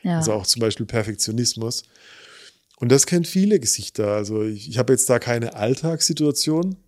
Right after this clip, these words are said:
Speaker 2: aber, ähm, also wenn du, wenn du mich richtig triggern willst, dann, dann guckst du was an, was ich gemacht hab und sagst, „Pfiff“, und dann bin ich schon durch.
Speaker 1: Ja.
Speaker 2: Ich so, „Was?“ Kommt sofort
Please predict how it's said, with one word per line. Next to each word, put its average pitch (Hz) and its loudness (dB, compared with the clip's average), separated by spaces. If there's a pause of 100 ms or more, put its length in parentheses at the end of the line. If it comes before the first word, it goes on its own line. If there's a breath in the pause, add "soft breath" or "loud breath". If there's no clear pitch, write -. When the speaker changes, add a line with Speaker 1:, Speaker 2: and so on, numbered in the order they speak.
(560)
Speaker 2:
aber, 110 2 (240)
ähm, 101 -6 (260)
also 110 -2
wenn 113 0
du, 113 0 (400)
wenn 113 -2
du 113 -2
mich 107 -4
richtig 160 -2
triggern 180 2
willst, 190 2
dann, 131 0 (1200)
dann 110 2
guckst - -2
du 135 2
was 127 4
an, 127 -4
was 139 2
ich 127 -4
gemacht 127 0
hab 170 2
und 160 -2
sagst, - 2 (100)
„Pfiff“, - 6 (680)
und 120 -2
dann 117 4
bin 107 -2
ich 110 -2
schon 107 -2
durch. 107 -10 (340)
Speaker 1:
Ja. 170 4 (200)
Speaker 2:
Ich 104 -4
so, 101 -2
„Was?“ 127 4 (800)
Kommt 135 2
sofort 160 2